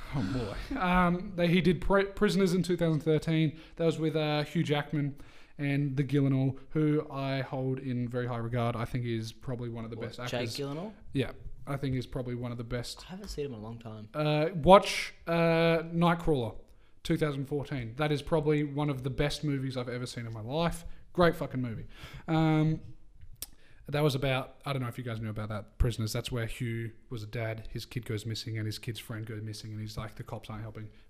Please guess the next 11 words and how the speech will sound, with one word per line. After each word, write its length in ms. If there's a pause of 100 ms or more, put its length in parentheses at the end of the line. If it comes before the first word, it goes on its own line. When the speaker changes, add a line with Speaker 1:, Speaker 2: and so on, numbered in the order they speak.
Speaker 1:
Very 400
Speaker 2:
Right. 80
Speaker 1:
emotional 480
movie. 420 (300)
I 320
shed 220
a 40
tear. 280 (440)
Uh, 200
great 260
acting. 280